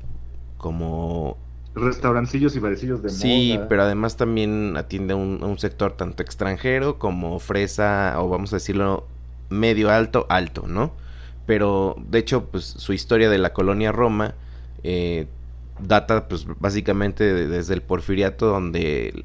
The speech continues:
Speaker 1: varias de las casas que están ahí, pues, vienen de la época, como les menciono, del Porfiriato. ¿Y qué, y qué marcó, qué, qué cosa marcó el Porfiriato? La influencia francesa, ya que el presidente en ese entonces, Porfirio Díaz, estaba obsesionado con París y todo eso.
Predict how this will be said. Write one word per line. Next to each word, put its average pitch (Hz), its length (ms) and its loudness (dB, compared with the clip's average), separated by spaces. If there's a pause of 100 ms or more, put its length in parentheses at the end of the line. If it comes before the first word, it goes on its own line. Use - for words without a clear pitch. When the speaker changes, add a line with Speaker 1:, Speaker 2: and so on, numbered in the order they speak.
Speaker 1:
varias 101 420 2
de 107 100 4
las 85 200 -2
casas 98 400 -2
que - 80 -4
están 95 300 -2
ahí, 98 300 0 (600)
pues, 90 180 -2
vienen 98 320 2
de 95 100 4
la 90 140 4
época, 90 880 0
como 85 240 -4
les 85 160 -4
menciono, 92 420 -2
del 87 100 2
Porfiriato. 107 480 0
¿Y 104 60 -2
qué, - 260 -6
y 92 60 -4
qué 110 140 0
marcó, 107 760 4
qué, 107 240 2 (240)
qué 117 160 0
cosa 131 260 0
marcó 104 300 0
el 101 80 0
Porfiriato? 101 680 0 (420)
La 95 180 2
influencia 98 520 0
francesa, 104 640 2
ya 95 200 2
que 92 520 0
el 85 260 -2
presidente 95 540 -4
en 101 80 0
ese 101 120 -2
entonces, 104 420 -2
Porfirio 101 480 2
Díaz, 110 280 2
estaba 98 220 0
obsesionado 92 480 -2
con 87 180 -4
París 92 460 -4
y 85 60 -6
todo 98 240 0
eso. 131 240 -2